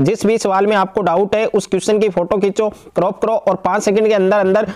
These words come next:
आपको उसका वीडियो सॉल्यूशन मिल जाएगा, वो भी बिल्कुल फ्री में। यानी अब आप पूछिए अपने अनलिमिटेड सवाल कहीं भी, कभी भी। अब चाहे आपका सवाल छठी से बारहवीं, आईआईटी, जेई, नीट या फिर सीबीएसई, यूपी, बिहार, राजस्थान या अन्य किसी भी स्टेट बोर्ड का हो,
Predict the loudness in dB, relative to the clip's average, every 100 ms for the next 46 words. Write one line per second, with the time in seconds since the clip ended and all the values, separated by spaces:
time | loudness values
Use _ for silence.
0 | -6 -6 -2 -2 -2 -2 0 2 0 0
1 | -2 0 0 2 2 2 2 2 2 2
2 | 2 0 0 0 0 0 -2 -6 -2 0
3 | 2 2 0 -2 -2 -2 0 -2 0 -2
4 | 0 0 0 0 0 -2 0 0 0 -4
5 | -8 -4 0 2 0 0 0 2 0 -2
6 | -6 -4 -2 0 0 0 -2 -2 -2 0
7 | 0 0 0 -2 -2 -2 -2 0 0 0
8 | 0 0 0 0 0 2 2 2 0 -2
9 | -8 -6 0 0 2 0 0 -2 -10 _
10 | -4 -2 2 2 0 0 2 2 2 0
11 | 0 2 2 2 2 2 2 0 0 -2
12 | 0 -2 -4 -2 2 2 0 0 0 2
13 | 0 -2 -8 -6 -4 0 -2 -2 -2 -2
14 | 0 0 0 0 0